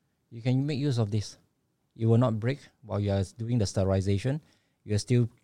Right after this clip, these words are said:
be very good. And if you do have a lot of, uh, uh, soft drink bottle, you can use that as well. Uh, because those are good recyclable material. It's not harmful to health. You know why? Because these are food grade.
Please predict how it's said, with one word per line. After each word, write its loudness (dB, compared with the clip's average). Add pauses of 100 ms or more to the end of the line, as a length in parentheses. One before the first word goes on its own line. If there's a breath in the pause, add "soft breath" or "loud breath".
(260)
be -2
very 2
good. 0 (520)
And 4
if 2
you 4
do 2
have 4
a 4
lot 4
of, 0
uh, 2 (320)
uh, 0
soft 0
drink 2
bottle, -2
you -2
can 0
use -2
that -6
as -6
well. -6 (340)
Uh, -6
because 0
those 4
are 4
good -4
recyclable 0
material. -4 (340 soft breath)
It's -2
not 2
harmful 0
to -2
health. 2
You 0
know 2
why? 2
Because 2
these 0
are 2
food -8
grade. -12